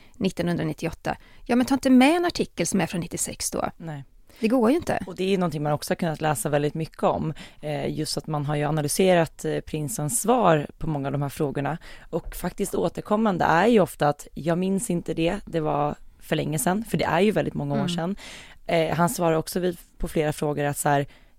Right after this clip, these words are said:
Speaker 2: "jag själv var så liten att jag läste inte det här, men jag har fått det återberättat", vilket såklart gör, gör det, det blir ett, ett svagare argument. Och då har jag också läst mycket om att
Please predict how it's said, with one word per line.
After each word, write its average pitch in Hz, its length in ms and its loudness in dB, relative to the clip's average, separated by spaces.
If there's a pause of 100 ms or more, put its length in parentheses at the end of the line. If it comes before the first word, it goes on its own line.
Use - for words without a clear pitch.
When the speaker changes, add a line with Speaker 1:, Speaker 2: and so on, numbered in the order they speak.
Speaker 2:
"jag 165 240 2
själv 220 240 6
var 202 100 6
så 165 160 -2
liten 180 420 0
att 165 140 0
jag 180 340 6
läste - 320 -4
inte - 180 -6
det 139 60 -2
här, - 240 -4 (140)
men 165 180 0
jag 151 80 0
har 151 60 0
fått 151 180 -6
det - 80 -2
återberättat", 170 920 -2
vilket 185 260 -4
såklart 143 480 -2
gör, 143 320 -2 (600)
gör 156 260 2
det, 170 500 -2
det 175 140 0
blir 175 260 4
ett, - 200 -6
ett - 80 -6
svagare 160 440 2
argument. 165 720 0
Och - 320 -6
då 175 180 0
har 180 60 6
jag 180 60 6
också - 180 -4
läst 147 220 -4
mycket 156 220 -6
om 147 100 -2
att 147 200 -4